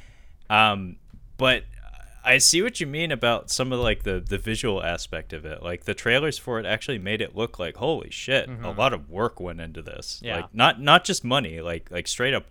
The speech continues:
Speaker 1: work and, and, and artistic craft. Um, maybe the storytelling was busted or something. Peter Jackson,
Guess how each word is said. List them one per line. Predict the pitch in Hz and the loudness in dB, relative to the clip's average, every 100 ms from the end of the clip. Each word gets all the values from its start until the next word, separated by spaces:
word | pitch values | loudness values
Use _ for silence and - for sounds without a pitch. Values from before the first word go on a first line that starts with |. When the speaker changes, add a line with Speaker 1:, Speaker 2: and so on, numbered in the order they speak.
| - | -8
Speaker 1:
work | 95 117 - | -6 -8 -10
and, | 85 - - | -20 -18 -12
and, | 87 78 78 | -10 -10 -14
and | 80 78 73 - - - | -14 -14 -14 -14 -16 -8
artistic | 101 - 123 - - | -6 -4 -4 -6 -8
craft. | - 107 113 87 - - - - - - - - 104 | -6 0 2 0 -4 -12 -20 -20 -20 -20 -20 -6 2
Um, | 104 95 87 85 - 101 | 2 2 -4 -12 -18 -10
maybe | 101 104 117 120 | -4 2 2 2
the | 117 107 | -2 -2
storytelling | - 101 107 107 113 110 107 | -6 -4 -6 -4 -2 -2 -4
was | 107 104 | -8 -10
busted | 110 107 - 123 120 | -4 -4 -4 -8 -8
or | 117 | -8
something. | 123 117 131 123 | -8 -8 -8 -10
Peter | 117 117 117 | -8 -8 -6
Jackson, | 107 107 - 117 107 101 | -2 -2 -2 -8 -8 -10